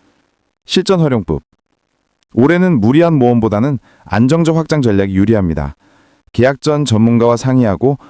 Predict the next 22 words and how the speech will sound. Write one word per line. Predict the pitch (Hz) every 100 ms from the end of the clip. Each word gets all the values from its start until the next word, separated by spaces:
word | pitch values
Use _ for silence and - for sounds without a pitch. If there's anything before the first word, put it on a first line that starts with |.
| _
법적, | - 104 - - 85 -
재무적 | - 107 123 135
검토를 | - 104 104 120
철저히 | - 170 175 156
해야 | 127 104
합니다. | 85 78 58 - _ _ _ _ _ _
노력과 | - 151 190 190
시간이 | 185 180 180 170
결국 | 143 127 143
재물로 | 135 120 139 143
돌아오는 | 127 123 120 120
시기이므로 | - 120 123 101 95 135 - - _
성급한 | - 175 180 180 165
결정은 | 113 90 104 104
피하는 | - 170 165
것이 | 147 120
중요합니다. | - 95 90 78 73 65 - _ _ _ _ _ _ _ _ 50 _ _ _ _ _ _ _ -
연애운. | 113 151 175 101 71 _ _ _ _ _ _ -
이천이십육 | 117 - 180 151 123 143 110
년 | 104 127 151
솔로 | 185 196 190
임술일주는 | 131 110 120 107 90 95 143